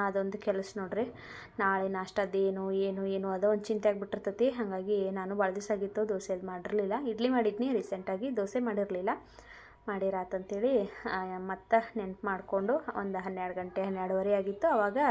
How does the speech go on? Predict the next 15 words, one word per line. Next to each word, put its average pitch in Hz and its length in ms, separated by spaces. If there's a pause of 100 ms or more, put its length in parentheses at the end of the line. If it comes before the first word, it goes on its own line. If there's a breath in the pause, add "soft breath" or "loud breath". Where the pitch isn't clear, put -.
(580 loud breath)
ನೆನೆ 240 180
ಹಾಕಿನಿ. 233 440 (320 loud breath)
ಹಾಕಿ 226 360
ಹಂಗೆ 208 260
ಕುಡಿಯೋಕೆ 208 380
ನೀರು 196 180
ಹಿಡಿದ್ರಾತಂತೇಳಿ 190 920 (380 loud breath)
ಇವಾಗ, 196 300 (560 loud breath)
ಆ, 180 380 (320)
ಇದು 196 160
ಗಡಿಗೆ 190 320
ಏನೈತಲ್ಲ 196 400
ಅದನ್ನು 254 220
ತೊಳಕತ್ತೀನಿ 202 540
ನೋಡ್ರಿ. 180 240